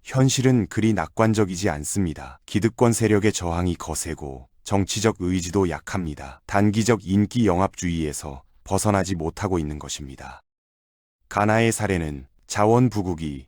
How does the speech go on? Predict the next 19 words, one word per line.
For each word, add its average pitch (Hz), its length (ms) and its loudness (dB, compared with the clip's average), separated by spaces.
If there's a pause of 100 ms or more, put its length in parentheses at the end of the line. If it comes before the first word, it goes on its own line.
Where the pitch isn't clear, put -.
왜 113 300 4
가난을 110 420 2
벗어나지 101 500 -2
못하는지를 80 760 -6
극명하게 104 600 0
보여줍니다. 78 800 -8
자원은 98 640 -2 (100)
단순히 107 560 0
땅에 131 280 2
묻혀 107 300 -2
있다고 92 400 -2
해서 71 400 -12 (200)
국가를 95 640 -2
부유하게 113 520 2
만들어주지 87 600 -2
않습니다. 76 720 -8
오히려 90 480 -2 (220)
잘못 117 400 2
관리하면 78 680 -4